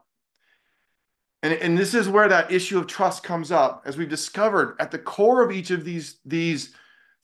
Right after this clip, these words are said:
themes and these conversations is our deep desire for trust. Trust is what we're hearing, trusting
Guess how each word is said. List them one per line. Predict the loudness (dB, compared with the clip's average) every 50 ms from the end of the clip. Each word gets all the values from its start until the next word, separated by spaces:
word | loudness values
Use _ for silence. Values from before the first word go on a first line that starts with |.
| _ _
themes | -4 -2 2 2 2 4 2 0 -2 -4 -8 -14 _ _ _
and | -6 -4
these | -4 -4
conversations | -4 -2 -2 0 0 0 -4 -2 -2 -2 -2 -2 -4 -6 -8 -8 -6 -4
is | -4
our | -2 -2
deep | -4 -4 -6 -6 -6 -6 -8
desire | -8 -6 -2 0 0 2 2 0 -2
for | -6 -8 -8 -6 -4 -4 -4
trust. | -4 -8 -6 -4 -2 -2 -2 -4 -6 -12 -20 -20 _ _ _ _ _ _ _ _ _ _ _ _ _ _ _ _ _ _ _ _ _ _ _ _ _ _ _ _ _ _ _ _ _ _ _ _ _ _ _ _ _ _
Trust | 0 0 2 2 2 0
is | -2 0
what | 0 0 0 2
we're | 2 0 0
hearing, | 0 -2 -6 -4 -4 -2 -2 -2 -4
trusting | -4 -2 -2 -2 -2 -2 -4 -4 -4 -6 -8